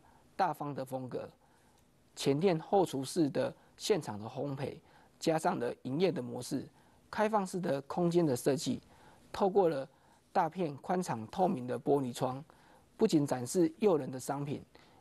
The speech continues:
也让生产作业过程被路人所看见，很容易让人亲近，抓住了潜在的客源。另外，还在装潢精致蛋糕的冷藏外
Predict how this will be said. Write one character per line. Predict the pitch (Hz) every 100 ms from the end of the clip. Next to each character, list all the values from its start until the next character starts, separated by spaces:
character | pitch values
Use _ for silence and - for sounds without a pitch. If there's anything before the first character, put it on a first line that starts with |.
| _
也 | - 139
让 | 175 156
生 | 165
产 | 170 143 110
作 | 147 135
业 | 127
过 | 107 151
程 | 127 104 101 -
被 | 170 139
路 | 160 135
人 | 113
所 | - -
看 | 131 113
见， | 117 - - - - - - -
很 | - 127
容 | 139 202
易 | 190
让 | 196 143
人 | 123
亲 | 131 147
近， | 139 147 110 - _ _
抓 | - 185 170
住 | 185 147
了 | 120
潜 | 120
在 | 131 143
的 | 113
客 | - 131
源。 | - - 156 - _ _ _ _ -
另 | 175 156
外， | 151 123 - _ _ _
还 | -
在 | 139 180 147 - _
装 | - 175 185
潢 | 143 131 135 -
精 | 170
致 | 165 170
蛋 | 156 160
糕 | 151 147
的 | 139 127 123 - _
冷 | 120
藏 | 113 110 131
外 | 160 147 104